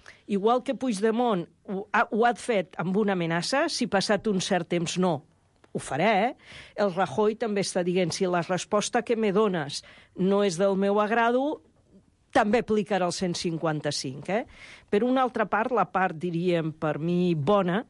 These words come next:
eh, és que el Rajoy per primera vegada li he sentit dir que està disposat a obrir o parlar del tema de fiscalitat i de més autogovern. Per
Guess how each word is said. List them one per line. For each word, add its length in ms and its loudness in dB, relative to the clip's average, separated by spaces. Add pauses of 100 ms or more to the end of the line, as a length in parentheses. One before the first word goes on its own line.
(180)
eh, 240 -2 (520)
és 300 0
que 400 0
el 140 0
Rajoy 340 -2
per 160 0
primera 400 0
vegada 340 2
li 320 2
he 60 2
sentit 420 -2
dir 220 0
que 100 -6
està 220 -2
disposat 720 -2
a 80 2
obrir 460 0
o 100 -4
parlar 560 0
del 240 -4
tema 400 0
de 160 -2
fiscalitat 1040 -2
i 80 2
de 80 0
més 180 -2
autogovern. 680 0
Per 100 -8